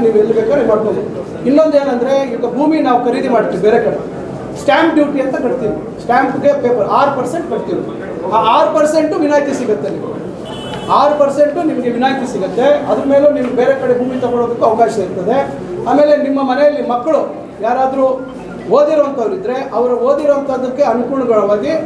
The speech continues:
ಕೈಗಾರಿಕೆ ಇಲಾಖೆ ಜವಾಬ್ದಾರಿ ಇರ್ತದೆ, ನಿಮಗೆ ಉದ್ಯೋಗ ಕಟ್ಟಿಸುವಂಥ ಜವಾಬ್ದಾರಿ ಇರ್ತದೆ. ಅರ್ಹತೆ, ವಿದ್ಯಾ-, ವಿದ್ಯಾಭ್ಯಾಸಕ್ಕೆ ಅರ್-, ಅರ್ಹತೆ ಇರೋ ಯಾವ ಅರ್ಹತೆಗೆ ಅನುಗುಣವಾಗಿ ಇದಿಷ್ಟಿದೆ. ಅದರಿಂದ ಇನ್ನು ಹೆಚ್ಚು ನಾನು ಹೇಳಕ್ ಹೋಗೋದಿಲ್ಲ.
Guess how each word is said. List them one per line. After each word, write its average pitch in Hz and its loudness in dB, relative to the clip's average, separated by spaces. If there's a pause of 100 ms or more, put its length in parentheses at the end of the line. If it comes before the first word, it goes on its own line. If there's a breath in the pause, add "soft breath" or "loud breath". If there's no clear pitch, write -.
(360)
ಕೈಗಾರಿಕೆ 277 2
ಇಲಾಖೆ 240 0
ಜವಾಬ್ದಾರಿ 233 2
ಇರ್ತದೆ, 214 0 (100)
ನಿಮಗೆ 233 -4 (120)
ಉದ್ಯೋಗ 254 -2
ಕಟ್ಟಿಸುವಂಥ 214 -4 (120)
ಜವಾಬ್ದಾರಿ 214 2
ಇರ್ತದೆ. - -8 (100)
ಅರ್ಹತೆ, 262 2
ವಿದ್ಯಾ-, 247 0 (160)
ವಿದ್ಯಾಭ್ಯಾಸಕ್ಕೆ 233 -2
ಅರ್-, 208 2
ಅರ್ಹತೆ 247 2
ಇರೋ 202 -2 (180)
ಯಾವ 233 4
ಅರ್ಹತೆಗೆ 254 2
ಅನುಗುಣವಾಗಿ 247 2 (500)
ಇದಿಷ್ಟಿದೆ. 285 2 (160)
ಅದರಿಂದ 262 -2
ಇನ್ನು 233 0
ಹೆಚ್ಚು 226 -2
ನಾನು 262 0
ಹೇಳಕ್ 240 0
ಹೋಗೋದಿಲ್ಲ. 220 -2